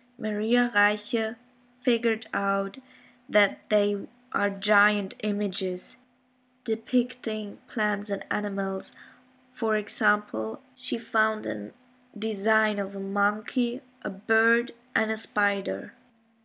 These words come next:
And in the end, her hard work for the Nazca lines was worth it, because they became an unesco World Heritage. Peru owes the title to Maria Reiche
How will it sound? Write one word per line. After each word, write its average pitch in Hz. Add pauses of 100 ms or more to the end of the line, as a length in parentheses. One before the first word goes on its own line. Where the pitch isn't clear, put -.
(220)
And 214
in 214
the 226
end, 247 (280)
her 226
hard 233
work 220
for -
the 202
Nazca 208
lines 202 (120)
was 202
worth 208
it, - (540)
because -
they 208
became 202
an 196 (840)
unesco 208
World 190 (140)
Heritage. - (720)
Peru 247 (140)
owes 220
the 214
title 202 (380)
to 202 (140)
Maria 196
Reiche 190